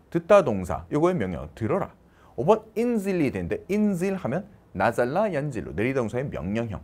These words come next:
내려라. 이런 말이 되겠죠. 그래서 여기서는 다 지금 정관사 알 앞에 위치한 명령이기 때문에 스쿤 자리에 다 이라는 보조 모음을 지금 다 붙여준 표현이 되겠다. 그래서 테이크 해라라는 명령을 가진 코즈,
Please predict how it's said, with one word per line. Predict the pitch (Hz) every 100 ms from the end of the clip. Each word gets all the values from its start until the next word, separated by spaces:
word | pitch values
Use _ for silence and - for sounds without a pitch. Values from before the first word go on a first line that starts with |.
| -
내려라. | 78 85 143 - 107
이런 | 98
말이 | 80 87
되겠죠. | 92 71 - 131 170
그래서 | 151
여기서는 | 160 202 208
다 | 147
지금 | 139 135
정관사 | 143 123 147 147 -
알 | 87 139
앞에 | 170 180 180 - 95
위치한 | 107 - 123 98 135
명령이기 | 95 104 123 113 90
때문에 | 78 87 123
스쿤 | - - 185
자리에 | 147 113 113 113
다 | 95 160 - - -
이라는 | 175 170 180 233 - - - -
보조 | 107 175
모음을 | 175 107 80 92
지금 | - 85 127
다 | 78 85 -
붙여준 | 82 - - 104
표현이 | - 73 -
되겠다. | - - - -
그래서 | - 82 113 196 - -
테이크 | - 220 214 226 220
해라라는 | 262 190 87 85 82
명령을 | 82 78 71
가진 | - 143 -
코즈, | - 196 196 87 87